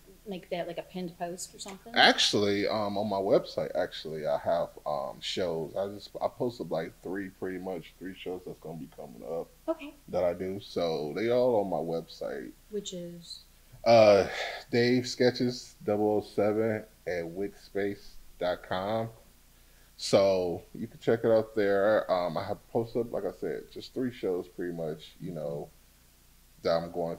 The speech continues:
Speaker 2: to. And then after those three are done, then I post up the next three.
Speaker 1: Okay. Okay. Just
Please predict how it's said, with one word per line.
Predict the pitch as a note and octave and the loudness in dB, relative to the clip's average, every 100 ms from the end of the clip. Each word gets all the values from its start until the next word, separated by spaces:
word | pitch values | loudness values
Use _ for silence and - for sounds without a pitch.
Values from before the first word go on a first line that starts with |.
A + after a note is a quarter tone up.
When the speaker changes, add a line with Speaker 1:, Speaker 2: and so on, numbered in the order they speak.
| - | -6
Speaker 2:
to. | F2+ F2 | 2 2
And | F2 F2 | 2 -4
then | F2+ E2+ D#2+ - - - - | -6 -6 -10 -12 -18 -6 -2
after | E2+ F2 | -2 -2
those | F#2+ F#2+ | -4 -2
three | - G#2 | 0 2
are | G2 | 2
done, | F#2+ G2 F#2+ F#2 | 2 0 0 -4
then | F2 D#2 | -6 -6
I | D2+ | -6
post | - D#2+ - | -6 -8 -8
up | - | -16
the | - A#1+ | -14 -14
next | - - | -14 -18
three. | - - A#2 - - - - - - - - - - - - | -16 -16 -16 -20 -20 -20 -20 -2 0 0 -6 -8 -8 -14 -16
Speaker 1:
Okay. | C4 C4 D#4+ A4 - - - - - - - - - - - | -14 -12 -12 -12 -16 -20 -14 -12 -12 -14 -16 -18 -20 -20 -20
Okay. | - C#4 F4+ G#3+ - - | -20 -16 -16 -16 -20 -20
Just | - - | -20 -20